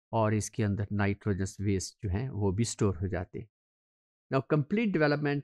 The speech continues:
can occur within the shell، یہ شیل کے اندر ہی کا-، دے-، کہا گیا ہے کمپلیٹ ڈیولپمنٹ، جیسے ہم نے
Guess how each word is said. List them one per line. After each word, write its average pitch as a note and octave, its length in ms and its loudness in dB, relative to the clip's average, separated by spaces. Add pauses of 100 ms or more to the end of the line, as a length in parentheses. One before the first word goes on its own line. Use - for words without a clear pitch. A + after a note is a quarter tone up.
(140)
can A#2+ 120 2
occur A2 680 -6
within A#2 380 6
the F2+ 200 -2
shell، - 360 -6 (200)
یہ G#2+ 200 -4 (240)
شیل D#3+ 340 4
کے C#3+ 240 -2
اندر C#3 300 4 (120)
ہی F#3 80 2
کا-، - 360 -2
دے-، E3+ 340 0
کہا F#3 180 4
گیا G3+ 160 2
ہے B3+ 40 -2 (200)
کمپلیٹ B3 540 2
ڈیولپمنٹ، G2 580 -2
جیسے A2+ 320 -4
ہم A2 80 -2
نے G#2+ 120 -2